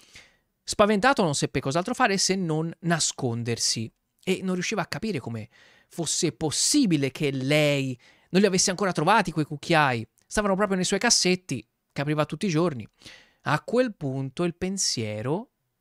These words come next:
il pensiero maligno che la serva avesse intenzione di tenersi i cucchiai per sé e fregarlo, addossandogli la colpa del furto, cominciò a farsi strada nella sua testa. Proprio in quel momento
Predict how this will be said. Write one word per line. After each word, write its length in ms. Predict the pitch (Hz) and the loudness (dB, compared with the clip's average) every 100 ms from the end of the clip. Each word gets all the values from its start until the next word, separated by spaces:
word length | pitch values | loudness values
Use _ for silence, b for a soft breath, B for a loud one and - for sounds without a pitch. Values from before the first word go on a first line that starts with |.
| _ _ | _ _
il 100 | - | -16
pensiero 360 | - 120 156 143 | -10 -4 -2 -2
maligno 720 | 123 131 175 226 160 127 113 | -2 0 2 2 0 -4 -6
che 160 | - 120 | -8 -8
la 80 | 113 | -2
serva 400 | 180 196 127 113 | 2 2 2 -6
avesse 320 | 120 - 123 | -4 -4 -4
intenzione 680 | 123 156 156 - 302 277 190 | -4 -2 -2 0 2 2 0
di 120 | 156 | -2
tenersi 420 | 143 143 135 - | -2 -2 -2 -6
i 40 | |
cucchiai 440 | 139 127 - 202 165 | -6 -6 0 0 2
per 220 | 156 127 | 0 -2
sé 280 | - 240 - B B B B B B | 0 0 -2 B B B B B B
e 160 | 180 160 | 4 4
fregarlo, 1080 | - 147 147 139 139 127 123 139 175 247 - - | 2 -2 2 4 6 4 2 4 4 2 -6 -6
addossandogli 720 | 139 127 127 - 143 135 127 | -4 -2 -2 2 2 2 -2
la 100 | 120 | -4
colpa 340 | 110 147 131 117 | 0 0 0 -2
del 140 | 185 | -6
furto, 560 | - 104 104 - 165 - B B B B B | -8 -14 -14 -10 -10 -10 B B B B B
cominciò 300 | - 320 - | -6 -2 0
a 20 | 127 | 0
farsi 340 | - 131 143 | 0 -2 0
strada 720 | - - 120 107 113 117 120 _ _ - | -2 -2 -4 -4 -2 -4 -6 _ _ -10
nella 200 | 117 113 | -8 -8
sua 140 | - | -8
testa. 580 | 117 110 104 - 117 - _ - B B - | -8 -6 -6 -6 -6 -8 _ -20 B B 0
Proprio 420 | 330 339 330 247 | 4 4 4 -2
in 80 | 214 | 0
quel 200 | 247 247 | 0 2
momento 800 | 277 302 349 359 - 359 392 | 2 2 0 -4 -2 -2 -4